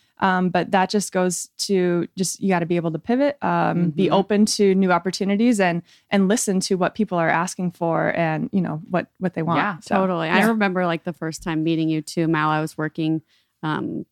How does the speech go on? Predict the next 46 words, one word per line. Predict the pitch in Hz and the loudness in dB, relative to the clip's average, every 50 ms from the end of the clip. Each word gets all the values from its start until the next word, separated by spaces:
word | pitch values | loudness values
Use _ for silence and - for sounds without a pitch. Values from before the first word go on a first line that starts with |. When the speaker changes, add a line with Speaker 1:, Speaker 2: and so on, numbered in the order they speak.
| _ _ | _ _
Speaker 3:
for | - 165 160 156 | -4 -4 -2 -2
a | 160 | -2
facial | - 185 165 160 - 165 | -2 -2 -4 -4 -4 -8
plastic | 151 - 156 151 160 - - 151 - | -8 -6 -8 -8 -8 -8 -12 -16 -14
surgeon | - - 165 165 156 - 190 190 196 | -10 -8 -6 -6 -4 -4 -2 -2 -2
and, | 185 160 151 151 160 160 _ _ _ _ _ _ _ _ _ - | 0 0 0 0 -2 -4 _ _ _ _ _ _ _ _ _ -2
you | 185 185 | 0 0
know, | 170 170 | 0 0
she | 170 - - - - - 196 180 | -2 -2 -4 -4 -4 -2 -4 -4
came | - - - 196 190 190 190 | -4 -4 0 2 4 4 4
into | 196 202 202 196 185 | 2 2 2 2 2
our | 175 170 | 4 4
office. | 170 175 185 175 220 220 220 - | 4 2 2 2 0 0 0 0
She | - - - 180 170 165 | -4 -6 -4 -2 -2 -2
was, | 160 165 160 165 165 160 156 - - - _ _ _ - | -2 -4 -4 -4 -6 -6 -8 -10 -12 -14 _ _ _ -8
if | - 214 - | -8 -6 0
any | 220 233 277 294 285 | 2 2 4 2 2
entrepreneur | - 208 208 202 185 202 - 202 190 170 165 170 170 170 175 | 2 0 0 0 0 -2 -2 0 0 2 2 2 2 2 2
is | 170 170 - | 0 0 -2
out | 165 160 165 - | -4 -6 -6 -4
there | - 170 165 | -2 -2 -2
or | 156 156 156 151 - - | -2 -2 -4 -6 -8 -10
aspiring | - 170 - - - 165 170 170 170 170 165 | -10 -12 -8 -2 0 0 2 2 2 2 2
entrepreneur | 160 165 160 - - - - 170 170 165 160 160 156 | 0 0 -2 -2 -6 -6 -2 0 0 2 0 0 0
is | 160 156 - | -2 -4 -4
out | 160 160 156 156 _ - | -6 -6 -6 -6 _ -2
there | 180 180 180 185 175 | 0 2 2 0 0
listening | 170 170 170 - - 190 202 208 196 | -2 -4 -4 -4 -2 0 0 0 0
to | - 214 | -2 -2
this, | 185 202 208 202 - | 0 0 0 0 -2
I | 196 170 170 | -4 -6 -6
think | - - 175 160 160 156 _ - | -6 -4 -4 -2 -2 -4 _ -4
you | 170 156 | -6 -6
can | - 170 160 | -6 -6 -6
really | 156 151 156 160 151 | -6 -6 -6 -8 -10
take | - - 160 - - | -10 -12 -14 -10 -8
note | 165 156 156 170 165 - | -6 -4 -2 -2 -4 -6
to | - - | -8 -8
what | 180 170 - | -6 -6 -6
you | - 160 151 | -6 -8 -8
did. | 147 - 160 160 170 180 170 - | -4 -4 -2 0 0 -2 -2 -4
She | - - 180 170 160 160 - - - - - _ _ | -6 -4 -2 -2 -2 -2 -4 -10 -20 -20 -20 _ _
came | - - 208 208 220 | 0 2 6 6 6
into | 226 220 220 | 6 6 4
the | 214 214 202 | 4 4 4
office | 196 185 185 - 208 202 202 196 - - - | 4 4 2 0 -2 -4 -4 -4 -8 -18 -20